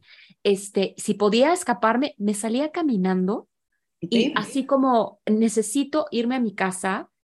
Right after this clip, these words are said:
Speaker 1: y no quiero hablar con, o sea, no, no recibía visitas, empecé a tener muchos problemas dermatológicos en mi piel. Me cort-, me acuerdo que en, en ese entonces uno de mis recursos fue cortarme el pelo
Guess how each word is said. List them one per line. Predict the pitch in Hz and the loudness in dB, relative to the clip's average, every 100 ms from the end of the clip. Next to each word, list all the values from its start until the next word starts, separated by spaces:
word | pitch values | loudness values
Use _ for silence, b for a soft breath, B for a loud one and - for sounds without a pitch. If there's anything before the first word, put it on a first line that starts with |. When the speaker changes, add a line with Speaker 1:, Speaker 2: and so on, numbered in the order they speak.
| _ | _
Speaker 1:
y | 220 | 4
no | 247 262 | 4 2
quiero | 269 277 | 0 2
hablar | 269 247 | 4 2
con, | 247 240 | 2 -2
o | - - - | -2 -8 -8
sea, | 196 - | -8 -2
no, | 226 247 269 | 2 2 2
no | 240 269 | 2 0
recibía | 311 254 240 247 | 0 0 0 0
visitas, | 220 - 226 233 220 214 214 - - b b _ _ _ | 0 -2 -4 -2 0 0 0 -4 -14 b b _ _ _
empecé | 214 202 220 269 | 2 2 2 0
a | 269 | 0
tener | 262 247 | 0 2
muchos | 240 247 262 254 | 2 2 -2 -2
problemas | 220 196 190 196 202 202 _ | 2 2 4 2 -2 -4 _
dermatológicos | 185 190 185 180 170 180 175 214 202 285 - - - b b b _ | -4 0 0 0 -2 -2 -2 -8 -6 -6 -6 -16 -20 b b b _
en | 202 190 | 2 2
mi | 190 | 2
piel. | 190 220 226 | 4 4 6
Me | 226 220 | 4 4
cort-, | 233 220 - | 2 -2 0
me | 214 | 0
acuerdo | 214 240 240 269 | 2 0 0 0
que | 254 - | 0 0
en, | - 196 196 | -2 -2 -2
en | 190 | -2
ese | 208 202 | 0 -2
entonces | 240 233 220 208 240 247 - | -4 -2 -2 -2 -2 -2 -4
uno | - 226 | -4 0
de | 240 | 2
mis | 214 | 2
recursos | 185 185 214 208 233 220 | 2 0 -2 0 -2 -2
fue | 233 233 240 B B | -2 -2 -4 B B
cortarme | - 202 196 254 254 | -8 -6 -2 -2 0
el | 294 | -2
pelo | - 220 233 | -2 -2 -2